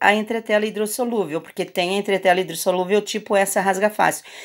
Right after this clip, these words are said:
Só que aí ia, é, ficar, meu bordado ia ficar feio, vai, ia de-, desestruturar o bordado, porque o que tá segurando a, as linhas esticadinhas é essa entretela aqui atrás.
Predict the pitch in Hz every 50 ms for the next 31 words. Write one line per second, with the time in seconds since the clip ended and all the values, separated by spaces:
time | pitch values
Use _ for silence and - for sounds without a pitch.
0 | - - - - - 202 202 - 233 220 214 214 220 247 254 262 - - 220 220
1 | 226 226 233 233 226 226 226 240 - - 196 202 190 - - 208 - 208 208 214
2 | 208 185 202 214 202 208 202 208 202 208 202 202 - 226 233 233 - 233 220 196
3 | 180 170 185 185 185 185 196 196 180 165 185 208 208 208 175 160 202 226 240 247
4 | 262 254 - 240 240 240 269 226 220 220 208 208 233 233 233 220 233 220 202 165
5 | 170 - 185 - - 202 190 190 - 240 254 254 262 - - - - _ - 220
6 | 214 214 - 240 196 214 208 202 196 190 190 180 175 175 175 175 - - 175 170
7 | 165 165 165 - - 180 175 165 165 175 190 185 185 180 156 165 170 - - -
8 | 190 185 170 151 165 202 254 262 240 196 - - - _ _ _ _ _ _ _
9 | _ _ _ _ _ - 180 175 185 208 220 208 214 - 226 202 202 214 208 -
10 | 208 208 208 220 208 208 208 202 - 233 247 247 - - 185 185 175 165 165 -